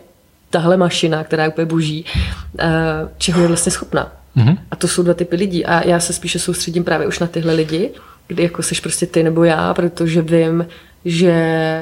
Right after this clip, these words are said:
Speaker 1: jsem jim blíž, než jakoby lidem, kteří začínají. A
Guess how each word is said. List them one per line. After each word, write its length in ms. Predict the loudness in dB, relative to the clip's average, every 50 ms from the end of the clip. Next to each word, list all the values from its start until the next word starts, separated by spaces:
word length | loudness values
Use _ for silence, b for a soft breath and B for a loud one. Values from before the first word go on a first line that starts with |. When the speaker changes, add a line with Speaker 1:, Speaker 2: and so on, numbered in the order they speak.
| -6 -10 -14 _ _ -8
Speaker 1:
jsem 260 | -2 0 2 4 4
jim 240 | 4 4 2 2 2
blíž, 560 | 0 0 -2 -4 -6 -6 -6 -8 -8 -10 -12 _ _ _ _ 0
než 580 | 2 2 2 2 0 -2 -2 -4 -4 -6 -8 -14 _ _ _ _ _ -8
jakoby 420 | -6 -6 -6 -4 -2 -2 0 0 0
lidem, 320 | 0 2 2 2 2 0
kteří 480 | 0 -2 -2 -2 -2 -2 -6 -6 -2 0
začínají. 800 | 2 2 2 2 2 4 4 4 2 2 0 0 0 0 0 B B B B B B -6 -2
A 380 | 0 2 2 4 2 2 0